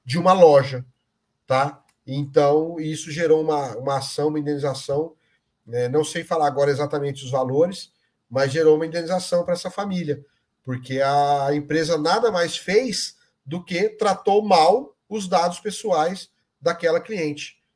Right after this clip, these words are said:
tá? Então, os costu-, os costumes, né, também pode ser considerado dado pessoal, que vem naquela classificação que eu falei ali atrás, de dado identificado ou identificável. "Poxa, mas o que eu consumo, meu hábito de consumo é um dado pessoal?"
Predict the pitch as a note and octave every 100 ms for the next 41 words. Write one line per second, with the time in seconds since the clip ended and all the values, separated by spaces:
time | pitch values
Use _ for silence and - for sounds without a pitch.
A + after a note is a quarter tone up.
0 | _ _ - A#2+ C3+ C3+ D3 C#3+ - E3+
1 | - F#3 E3 D3+ D#3 - F3+ - - G#3
2 | B3+ D3 - - _ _ _ - C3 F3
3 | F3+ _ _ E3 D3 D3+ E3 - F3 E3
4 | - F#3 E3+ F3 E3 D#3+ D#3 D#3 D3+ F3
5 | - F3 E3 E3 _ _ - F3+ G3 G#3+
6 | G#3 G#3 G#3 F#3+ - - - _ - -
7 | F#3+ F#3 F#3 G3 F#3+ E3+ F3 D#3+ - _
8 | _ _ C#3 D3 E3 D#3+ D#3+ D#3 - -
9 | C#3+ D#3+ F3+ E3 E3 D#3+ E3+ - F3+ C#3
10 | B2 A2+ A2+ _ _ - A3+ F#3 F3 F3
11 | F#3 G#3+ G#3+ G3+ - G#3 F#3 F3 F3+ A#3+
12 | G#3+ F#3+ F#3+ F#3 - A3 G3 G#3+ G#3+ F#3
13 | F3+ F3 D#3 E3+ G3+ D#3+ G2+